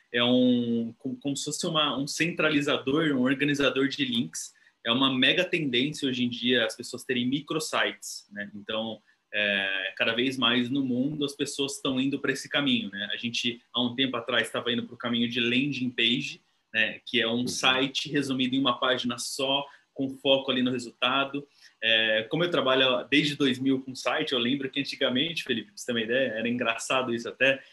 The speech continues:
Speaker 1: eu ia fazer o site pra uma empresa de contabilidade, por exemplo, um escritório de contabilidade. Aí o cara queria colocar a cotação do dólar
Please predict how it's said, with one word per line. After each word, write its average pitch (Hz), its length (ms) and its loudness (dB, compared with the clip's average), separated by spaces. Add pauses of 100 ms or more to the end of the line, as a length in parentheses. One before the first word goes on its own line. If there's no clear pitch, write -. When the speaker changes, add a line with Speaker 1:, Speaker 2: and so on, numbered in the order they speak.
(140)
Speaker 1:
eu 117 120 -4
ia 139 140 4
fazer 139 220 0
o 139 40 0
site 139 340 -2
pra 143 80 -10
uma 143 100 0
empresa 139 380 0
de 139 140 -8
contabilidade, 156 920 0
por 104 120 -6
exemplo, 104 260 -8 (720)
um 117 40 -8
escritório 139 400 -2
de - 60 -10
contabilidade. 123 640 -2
Aí 139 160 6
o 165 120 0
cara 160 260 4
queria - 140 -8 (480)
colocar - 180 -2
a 147 60 0
cotação 156 520 -4
do 160 140 -4
dólar 120 640 2